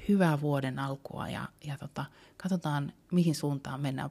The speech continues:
podcasteissa tänä vuonna. Vielä mulla ei oikein siitä hajua, mutta nyt mä menen tonne meidän kotiin ja katselemaan sitä keskeneräistä elämää, joka on täynnä muuttolaatikoita. Ja, ja mä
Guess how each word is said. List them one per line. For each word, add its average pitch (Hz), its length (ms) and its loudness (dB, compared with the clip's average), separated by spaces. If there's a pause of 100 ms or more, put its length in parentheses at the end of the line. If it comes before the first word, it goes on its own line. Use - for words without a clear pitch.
podcasteissa 151 720 0
tänä 139 320 -4
vuonna. 131 340 -4
Vielä 143 260 -2
mulla 139 220 -6
ei 143 100 -6
oikein 131 340 -8
siitä - 260 -8 (500)
hajua, 156 360 4
mutta 139 320 -6 (540)
nyt - 320 2 (640)
mä 147 120 0
menen 131 260 -4
tonne 135 280 -4 (340)
meidän 143 200 0
kotiin 139 440 -2
ja 117 80 -6 (480)
katselemaan 151 580 0
sitä - 240 -8 (100)
keskeneräistä 156 840 4 (540)
elämää, 143 480 4
joka 143 260 -6
on 143 140 -4 (380)
täynnä 139 360 -2 (640)
muuttolaatikoita. 143 1080 0
Ja, 147 160 -6 (320)
ja 139 180 -8 (120)
mä 151 100 -4